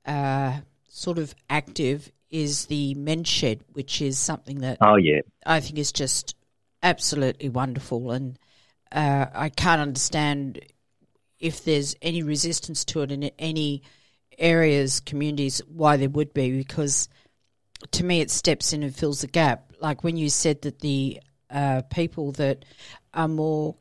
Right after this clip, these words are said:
Speaker 1: inclined to commit suicide are men, eighty and over, two, three times higher. I
Speaker 2: Yeah.
Speaker 1: mean, from what I've understood,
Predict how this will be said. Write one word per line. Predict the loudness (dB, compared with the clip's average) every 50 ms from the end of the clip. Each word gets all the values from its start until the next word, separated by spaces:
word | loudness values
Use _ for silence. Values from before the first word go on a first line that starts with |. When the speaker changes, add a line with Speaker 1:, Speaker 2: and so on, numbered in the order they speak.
| -14
Speaker 1:
inclined | -14 -12 -12 -10 -8 -4 -2 0 2 2 2 0 -2 -4 -4
to | -4 -2 0 0 2 2 0 0 -2 -6 -12 _ _ _ _
commit | -8 -6 -4 -4 -4 -4 -4
suicide | -2 -2 0 0 0 0 0 0 0 0 0
are | -2
men, | -4 -4 -2 -2 -4 -4 -8 -12 _ _ _ _ _ -20 -20 -20 _ -6
eighty | -4 -2 0 0 0 0
and | -2 -2
over, | -2 0 0 0 0 0 -2 -2
two, | -4 -4 -4 -6 -4 -4
three | -4 -6 -6 -6
times | -6 -6 -6 -6 -6 -6 -6
higher. | -6 -6 -6 -4 -6 -6 -6 -8 -10 -12 -18 -20 -20 -20 -20 -20 -20 -20 -20 -20 -20 -20 -8 2
I | 6 6
Speaker 2:
Yeah. | 6 6
Speaker 1:
mean, | 6 0 -4 -4 -6 -8 -8 -12 _ -12
from | -6 -4 -2 0 0
what | 2 2 4 4
I've | 4 4 4 2
understood, | 0 -2 -4 -4 -6 -4 -4 -4 -4 -2 -2 0 0 0 -2 -4